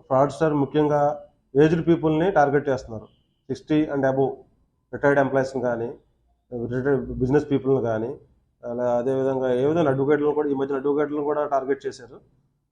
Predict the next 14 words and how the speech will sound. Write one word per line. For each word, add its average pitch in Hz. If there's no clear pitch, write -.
So, 185
దీంట్లో 156
ముఖ్యంగా 165
వాళ్ళు 139
ఏం 151
చేస్తారంటే, 135
వాళ్ళు 139
మీకు 143
ఒక 143
కాల్ 147
చేసి, 143
మీ 147
యొక్క 143
ఆధారం 147